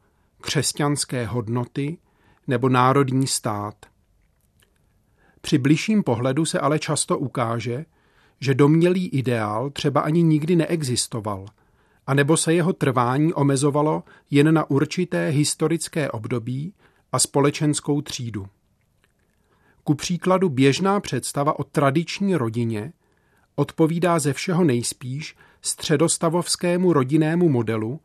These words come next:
jak se vyvinul v průběhu devatenáctého století. Přičemž tato podoba rodiny, stejně jako každá jiná, měla samozřejmě i své vážné problémy.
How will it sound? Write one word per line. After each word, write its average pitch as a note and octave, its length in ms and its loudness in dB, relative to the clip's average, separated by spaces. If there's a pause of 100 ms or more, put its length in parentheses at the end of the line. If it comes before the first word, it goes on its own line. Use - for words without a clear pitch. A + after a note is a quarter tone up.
(340)
jak C#3+ 220 0
se F#3 160 0
vyvinul B2+ 460 0
v - 120 -14
průběhu D3 480 2
devatenáctého C3+ 920 0
století. A#2+ 640 -6 (1300)
Přičemž F3 520 0
tato D#3 280 -2
podoba F3+ 360 0
rodiny, A#2 540 -4 (140)
stejně C3 480 -2
jako C3+ 220 -4
každá C#3 380 -2
jiná, A2 500 -6 (480)
měla C#3 240 4
samozřejmě D#3 720 0
i D3+ 80 -4
své C3 280 -2
vážné B2+ 440 0
problémy. A2+ 640 -4